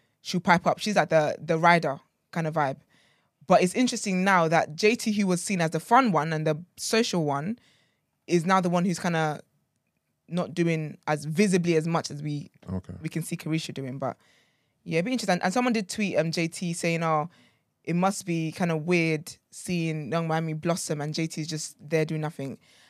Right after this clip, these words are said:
Speaker 1: And then she tweeted and said, "You guys," she said, "you must be a horrible friend because not everything is about race. It's not, like, it's not, nothing,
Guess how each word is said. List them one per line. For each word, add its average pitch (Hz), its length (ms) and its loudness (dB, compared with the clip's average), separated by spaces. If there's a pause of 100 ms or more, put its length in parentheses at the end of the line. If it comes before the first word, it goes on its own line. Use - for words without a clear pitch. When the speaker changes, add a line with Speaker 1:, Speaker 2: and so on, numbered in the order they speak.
(120)
Speaker 1:
And 170 100 0
then 180 60 4
she 180 120 -2
tweeted 180 280 -4
and 165 80 -2
said, 156 260 -4
"You 180 140 -2
guys," 165 400 2
she - 100 -6
said, 175 140 0
"you 190 60 0
must 208 180 -2
be 160 60 -2
a 156 80 0
horrible 160 260 0
friend 175 240 -2
because 156 220 -6
not 165 100 -4
everything 170 220 -6
is 160 80 -10
about 147 220 -2
race. 156 420 -4 (400)
It's 165 120 -2
not, - 220 -2
like, 147 180 0
it's - 160 -6
not, - 140 -6 (320)
nothing, 208 380 0